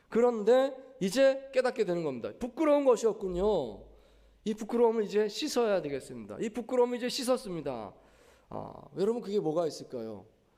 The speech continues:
예, 그동안 우리가 바쁘다고 미뤄두고 있었던 거 뭐가 있을까요? 아, 전도하지 않는 삶이 부끄러운 거였군요.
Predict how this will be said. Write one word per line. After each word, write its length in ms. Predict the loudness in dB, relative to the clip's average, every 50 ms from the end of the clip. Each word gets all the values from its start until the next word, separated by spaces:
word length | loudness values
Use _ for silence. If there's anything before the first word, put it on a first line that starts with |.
| _ _ _ _ _ -16
예, 120 | -14 -12 -8
그동안 280 | -4 0 0 2 2 2
우리가 240 | 0 0 -2 -2 -4
바쁘다고 420 | -4 -6 -8 -6 -6 -4 -4 -4
미뤄두고 420 | -4 -4 -2 -2 -2 -2 -2 -4 -4
있었던 400 | -4 -6 -8 -8 -8 -8 -8 -8
거 80 | -6 -4
뭐가 260 | -4 -2 -2 -2 -2
있을까요? 540 | -2 -4 -6 -8 -6 -6 -6 -6 -8 -10 -14 -18 _ _ -20 -20 -20 -20 _ _ _ _
아, 380 | -8 -6 -4 -2 -2 -2 -4 -4 -6
전도하지 680 | -8 -6 -4 -4 -2 0 0 2 2 0 0 0 0 -2
않는 340 | -2 -2 -4 -4 -6 -6 -6
삶이 580 | -4 -4 -4 -2 -2 -2 -2 -2 -2 -4 -8 -14 -20 -20 -20 -20 _ _ _ -10
부끄러운 460 | -10 -4 0 4 6 6 6 6 6
거였군요. 880 | 6 6 6 4 2 -2 -4 -2 0 0 2 2 2 2 0 -2 -6